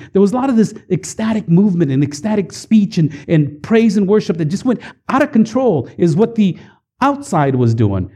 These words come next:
The, those went temples and prostitutes, and that's how they got themselves all worked up in a frenzy, and they worshiped God. They brought that into the church,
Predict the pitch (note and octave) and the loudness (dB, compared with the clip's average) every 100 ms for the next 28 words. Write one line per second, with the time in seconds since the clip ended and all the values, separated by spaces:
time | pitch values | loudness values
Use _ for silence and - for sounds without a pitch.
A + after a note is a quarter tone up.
0 | _ E3 F#3+ E3+ E3+ A3+ G3+ A#3 G3 G#3 | _ 0 0 0 0 0 0 -2 0 0
1 | A3 A3 A3 G3 E3+ D#3 - G#3 G#3+ - | -2 0 -2 2 0 0 -4 -4 -4 -4
2 | - - A3 F3+ E3 G#3+ - G#3+ G3+ F#3 | -2 2 2 2 0 0 -4 -4 0 0
3 | F#3+ F#3+ F3+ D#3 F#3 E3+ F3+ G3 E3+ G#3+ | 0 -2 -4 -2 0 2 2 0 0 0
4 | A3 G#3+ G3 - G#3 G3 D3+ E3 - - | -2 -2 -4 -4 0 0 0 -2 -8 -4
5 | E3 E3+ D#3+ F#3+ G3 D#3 E3 E3+ D3 C#3 | 0 2 4 2 0 -4 -2 -2 0 0
6 | A#2+ B3 C#4 A3 G3 - F3 F3 D3 - | 2 -2 0 -2 -2 -2 0 0 -2 0
7 | D#3+ D#3 | 0 0